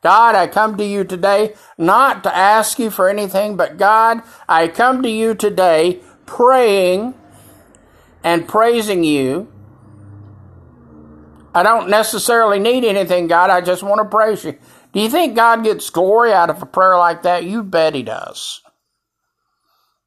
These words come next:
God loves to hear prayers like that. Now, that doesn't mean he's not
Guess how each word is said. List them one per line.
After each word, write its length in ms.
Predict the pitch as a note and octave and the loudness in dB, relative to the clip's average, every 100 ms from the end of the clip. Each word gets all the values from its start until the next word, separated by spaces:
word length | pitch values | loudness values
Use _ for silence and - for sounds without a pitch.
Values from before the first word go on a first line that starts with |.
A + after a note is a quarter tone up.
| - | -2
God 300 | G#3 B3+ A#3 | 4 4 2
loves 640 | G3 A#3+ D#4 E4 D4+ - | 0 2 4 4 2 -2
to 100 | G3 | -2
hear 180 | D#3+ C#3 | -2 -2
prayers 500 | - C3+ B2 A2+ - | 0 0 0 -2 -4
like 220 | A#2+ - | -6 -6
that. 160 | - G3 | -8 -2
Now, 120 | B3 | 0
that 160 | E4+ D#4+ | 2 2
doesn't 340 | C#4+ A3 F#3 | 2 0 0
mean 240 | G3+ A3+ | 0 0
he's 300 | G3 F#3+ E3+ | -2 -4 -2
not 420 | F#3+ F3 D3 - | 0 2 0 -6